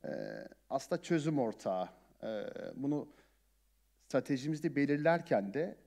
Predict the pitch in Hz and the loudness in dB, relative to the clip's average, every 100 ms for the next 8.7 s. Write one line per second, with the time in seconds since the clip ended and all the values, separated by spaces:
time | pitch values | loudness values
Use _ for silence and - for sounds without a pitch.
0 | _ _ _ _ - - 127 123 120 113 | _ _ _ _ -10 0 4 6 6 4
1 | 104 - 52 _ _ - 156 160 - _ | 0 -6 -20 _ _ -4 -4 -4 -12 _
2 | _ _ _ _ - 262 - 131 - - | _ _ _ _ 0 0 2 -2 -2 -2
3 | 139 107 101 - 101 160 151 123 113 151 | 0 0 -2 -8 -10 -6 0 0 2 0
4 | 143 - - _ - 165 170 147 156 - | 0 -6 -20 _ 0 2 2 0 -2 0
5 | 156 139 151 143 151 139 131 - 101 104 | -2 0 -6 -4 -2 0 0 0 -4 -4
6 | - 165 160 151 - 143 - - 117 - | 2 4 4 0 -4 -8 -2 0 0 -2
7 | 95 - 185 123 98 - 139 135 139 135 | -6 -6 -4 -4 -6 -6 -4 -2 -4 -4
8 | 123 107 123 127 107 52 62 | -4 -2 0 2 0 -6 -10